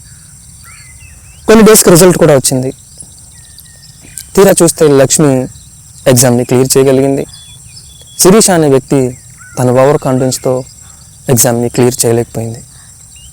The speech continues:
అప్పుడు తన తప్పుని తాను తెలుసుకుంది. స్మార్ట్ వర్క్ అవసరమే, కానీ దానికంటే ముందు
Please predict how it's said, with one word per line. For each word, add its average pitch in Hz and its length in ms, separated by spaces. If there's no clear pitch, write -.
అప్పుడు 127 220
తన 127 180
తప్పుని 151 520
తాను 131 360
తెలుసుకుంది. 131 500
స్మార్ట్ 175 300
వర్క్ 202 220
అవసరమే, 175 460
కానీ 147 400
దానికంటే 160 460
ముందు 147 420